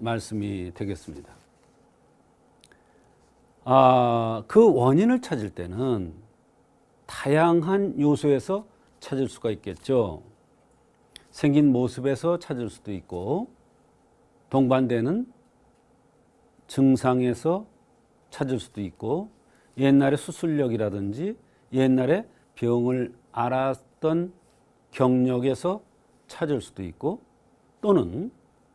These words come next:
얼굴에 김이나 때깔의 상태에 따라서 그 원인을, 에, 찾을 수가 있는 것이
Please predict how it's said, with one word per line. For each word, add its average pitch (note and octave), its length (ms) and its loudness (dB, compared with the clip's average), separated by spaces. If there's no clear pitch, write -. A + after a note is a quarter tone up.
얼굴에 C#3+ 880 2
김이나 C#3 680 -2
때깔의 G#2+ 760 -2
상태에 G#2 560 -8
따라서 F2 640 -12
그 B2+ 300 -4
원인을, C3+ 920 0
에, F#2 420 -10
찾을 B2 260 -10
수가 G#2 460 -8
있는 G#2 260 -6
것이 A2 420 -6